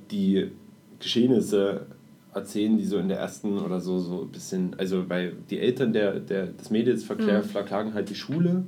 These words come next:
Speaker 2: Okay.
Speaker 1: weil die Schule nichts getan hat dagegen. Also
Speaker 2: Ja.
Speaker 1: weil die Schule nicht aufgepasst hat und sowas. Und darum geht's wohl in der zweiten und das ist irgendwie so ein bisschen
Speaker 2: Wurde denn in
Speaker 1: ich
Speaker 2: der
Speaker 1: weiß
Speaker 2: ersten
Speaker 1: nicht.
Speaker 2: Staffel schon aufgelöst, ähm, wa-,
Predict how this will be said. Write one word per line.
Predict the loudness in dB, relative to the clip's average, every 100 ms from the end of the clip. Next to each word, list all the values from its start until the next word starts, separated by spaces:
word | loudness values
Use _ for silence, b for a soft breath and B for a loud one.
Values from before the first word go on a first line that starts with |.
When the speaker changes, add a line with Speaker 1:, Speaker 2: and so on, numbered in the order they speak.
| -4
Speaker 2:
Okay. | -6 -4 -4 -4 2
Speaker 1:
weil | 2
die | 2 0 -2
Schule | -4 -2 2 4 6
nichts | 4 2 -2
getan | -2 0 0
hat | 0 -2
dagegen. | -2 -2 -2 -4 -8 -12 -20 -10
Also | 0 2
Speaker 2:
Ja. | 2
Speaker 1:
weil | 2
die | 0
Schule | -2 2 2
nicht | 2 -2 -4
aufgepasst | -6 -8 -12 -10 -6
hat |
und | -6
sowas. | -6 -6 -6
Und | -6
darum | -6 -6
geht's | -10 -6
wohl | -4
in |
der | -4
zweiten | -8 -8 -8
und | -8
das | -10
ist | -14 -14
irgendwie | -16 -18 -20
so | -18
ein | -16
bisschen | -16 -12 -2
Speaker 2:
Wurde | 0 2
denn | 2 2
in | 0
Speaker 1:
ich |
Speaker 2:
der | 0
Speaker 1:
weiß | 0
Speaker 2:
ersten | 0 -2
Speaker 1:
nicht. | -4
Speaker 2:
Staffel | -4 -4
schon | -4
aufgelöst, | -2 -2 -2 0 0 -2 -6 -8 -4
ähm, | -2 0 0 0 -2
wa-, | -6 -10